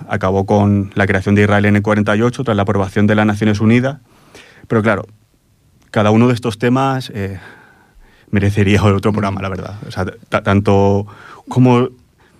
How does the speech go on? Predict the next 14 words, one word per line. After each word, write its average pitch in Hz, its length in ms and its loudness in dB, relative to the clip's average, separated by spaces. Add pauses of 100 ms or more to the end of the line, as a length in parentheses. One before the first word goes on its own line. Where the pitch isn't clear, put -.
(300)
cómo 120 200 0
se 123 120 0
aprobó, 110 400 0
¿no?, 107 100 -2
la 101 100 -4
creación 101 320 -6
de 101 100 -2
Israel, 117 480 -4 (260)
como 95 240 -2
todo 101 180 0
lo 98 100 0
que 101 120 -2
pasó, 98 480 -2 (640)
eh, 92 340 -6